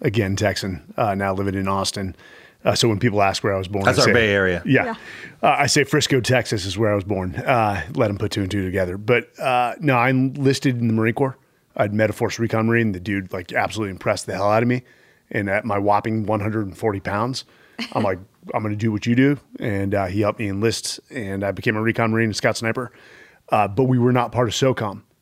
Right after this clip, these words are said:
Speaker 1: And when the
Speaker 2: I remember
Speaker 1: war,
Speaker 2: that.
Speaker 1: when the war broke
Speaker 2: I
Speaker 1: out,
Speaker 2: remember that when they changed that. I remember when all
Speaker 1: Yeah.
Speaker 2: that went down.
Speaker 1: Well, you, you know, when the war, uh, broken, or broke out, you guys were at the forefront. And, like, you know, I came into this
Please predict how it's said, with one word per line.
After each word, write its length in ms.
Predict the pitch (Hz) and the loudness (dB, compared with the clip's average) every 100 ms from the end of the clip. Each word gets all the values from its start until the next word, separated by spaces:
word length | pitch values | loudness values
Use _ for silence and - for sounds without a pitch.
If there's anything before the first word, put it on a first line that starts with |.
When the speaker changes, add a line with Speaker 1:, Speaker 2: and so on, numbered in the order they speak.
| _ _ _ 139 | _ _ _ 0
Speaker 1:
And 100 | 113 | 4
when 120 | 113 | 4
the 60 | |
Speaker 2:
I 20 | 139 | 6
remember 240 | 127 131 | 6 8
Speaker 1:
war, 80 | 123 | 6
Speaker 2:
that. 260 | 95 87 - _ - - - | 4 -2 -14 _ -14 -14 -4
Speaker 1:
when 180 | 139 135 | 0 2
the 60 | |
war 180 | 123 156 | 4 4
broke 260 | 127 139 170 | 4 2 4
Speaker 2:
I 100 | 175 | 6
Speaker 1:
out, 60 | |
Speaker 2:
remember 260 | 147 156 165 | 6 4 4
that 120 | 156 139 | 4 2
when 80 | 139 | 2
they 100 | 135 | 2
changed 440 | - 170 180 151 | 2 4 2 4
that. 260 | 180 185 135 | 4 2 2
I 60 | |
remember 240 | 135 143 135 | 0 2 2
when 80 | |
all 100 | 135 156 | 6 8
Speaker 1:
Yeah. 120 | 151 | 6
Speaker 2:
that 100 | 143 | 4
went 140 | 139 | 0
down. 260 | 131 92 - - - - | -2 -2 -6 -20 -8 2
Speaker 1:
Well, 360 | 151 147 147 | 4 4 2
you, 280 | 214 147 147 151 | 2 2 2 -2
you 360 | 143 131 156 143 127 | -4 -4 0 2 4
know, 60 | |
when 120 | 113 123 | 2 2
the 60 | |
war, 260 | 117 139 123 110 180 | 4 4 2 -2 2
uh, 220 | 135 117 | 4 2
broken, 360 | 107 139 127 131 - | 2 0 2 0 0
or 120 | 113 | -2
broke 280 | 110 139 147 | 2 2 2
out, 280 | 151 - _ _ _ _ _ - | 0 -2 _ _ _ _ _ -6
you 140 | 113 | 2
guys 240 | 123 120 | 4 4
were 80 | 107 | 2
at 60 | 113 | -2
the 60 | 104 | 0
forefront. 400 | 131 123 117 107 | 0 2 -2 -2
And, 80 | |
like, 240 | 107 98 - _ _ _ _ - | -2 -4 -8 _ _ _ _ -6
you 100 | 117 | -4
know, 60 | |
I 80 | 98 | -2
came 260 | - 139 131 | 0 2 4
into 200 | 131 123 | 4 4
this 320 | 120 113 - | 2 2 -6